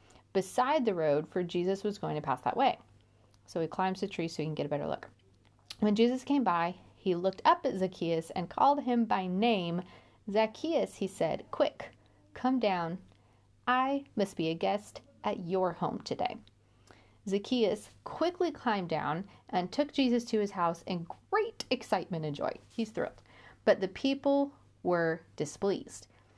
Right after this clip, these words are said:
"He has gone to be the guest of a notorious sinner," they grumbled. Meanwhile, Zacchaeus stood before the Lord and said, "I will give half my wealth to the poor, Lord. And if I have cheated people on their taxes,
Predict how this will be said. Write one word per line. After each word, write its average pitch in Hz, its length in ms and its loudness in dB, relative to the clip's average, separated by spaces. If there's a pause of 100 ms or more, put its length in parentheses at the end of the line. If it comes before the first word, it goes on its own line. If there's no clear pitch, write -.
(420)
"He 339 140 -4
has 240 160 2
gone 202 540 2
to 220 100 -2
be 202 120 0
the 175 120 2
guest 185 520 2
of 180 140 2
a 190 60 2
notorious 170 880 0
sinner," 156 720 -2 (300)
they 175 100 2
grumbled. 147 540 0 (320)
Meanwhile, 160 580 0 (140)
Zacchaeus 160 720 -2 (280)
stood 247 540 -2
before 185 380 0
the 190 120 -2
Lord 160 280 -2
and 151 120 -6
said, - 300 -6 (520)
"I 240 420 -2 (380)
will 175 140 2
give 156 220 -4
half - 520 -4
my 202 160 0
wealth 165 360 -2
to 165 120 -4
the 156 100 -2
poor, - 320 -4
Lord. - 280 -6 (480)
And 180 160 0
if 175 120 -2
I 202 180 0
have 202 200 -4
cheated 233 460 -2
people 202 360 -2
on 180 160 -2
their 170 120 -4
taxes, - 680 -6